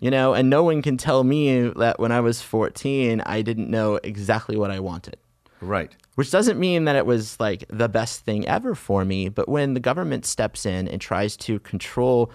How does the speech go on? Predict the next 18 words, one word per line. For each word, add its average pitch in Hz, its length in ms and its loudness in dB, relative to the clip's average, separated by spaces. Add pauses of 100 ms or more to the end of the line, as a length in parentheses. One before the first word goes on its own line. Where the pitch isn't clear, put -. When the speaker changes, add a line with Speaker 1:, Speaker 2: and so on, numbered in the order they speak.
(160)
Speaker 1:
people's, 101 580 -4 (260)
you 107 100 0
know, 101 260 2 (920)
people's 147 320 -2
decisions 113 500 -2
that 104 320 0
are 104 400 0 (180)
not 113 300 2
harmful 151 360 -2
to 151 100 -8
themselves 95 560 -2
and 101 100 -2
not 104 180 0
harmful 151 340 -2
to - 200 -4
other 104 160 0
people 92 500 -4 (300)
and 113 200 0